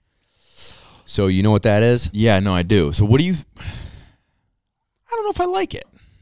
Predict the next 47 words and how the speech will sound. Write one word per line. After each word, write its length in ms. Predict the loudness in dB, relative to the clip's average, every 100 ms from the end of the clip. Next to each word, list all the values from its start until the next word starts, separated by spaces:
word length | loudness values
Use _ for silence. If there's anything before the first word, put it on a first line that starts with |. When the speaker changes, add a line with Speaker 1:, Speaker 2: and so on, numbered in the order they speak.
| _ _ _ _
Speaker 1:
So 260 | -4 2 4
I'm 180 | 4 4
a 80 | 2
very, 580 | 0 2 6 6 6 2 -4
uh, 360 | -2 0 -2 -4 -10
f-, 160 | -16 -8
for 260 | 0 2
everybody 600 | 4 4 2 0 0 -2 -8 _ -12
just 160 | -4
listening, 400 | 0 2 2 0
I'm, 240 | 0 0 0
I'm 180 | 0 2
a 80 | 0
nostalgic 580 | -2 -2 0 0 0 -2
kinda 200 | -4 0
guy. 220 | 2 2
I 20 |
like 220 | 0 -2
wood. 520 | -2 2 4 4 0 -8
Speaker 2:
Yeah. 320 | -2 0 2
Speaker 1:
I 40 | 0
like 100 | 0
wood 200 | 0 0
grain. 300 | 0 0 0
I 40 |
like 200 | 0 -4
the 60 | -6
bluing. 480 | -4 0 2 0 -2
I 60 |
like 180 | -2 -2
when 100 | -2
the 80 | -2
bluing 340 | 0 2 2
gets 160 | -2 -2
older. 540 | 0 2 2 2 0 -4 _ _ _ _ -6
I 80 | 0
like 220 | 0 -2
the 80 | -8
scratches 560 | -2 0 0 0 -2
in 120 | 0
the 60 | 0
wood. 600 | 2 4 4 2 -2 -10 -14 _ -8
I 80 | -4
just, 200 | -4 -2
that's 300 | -4 -4 -4
my 180 | -2
thing. 400 | -2 0 -2 -2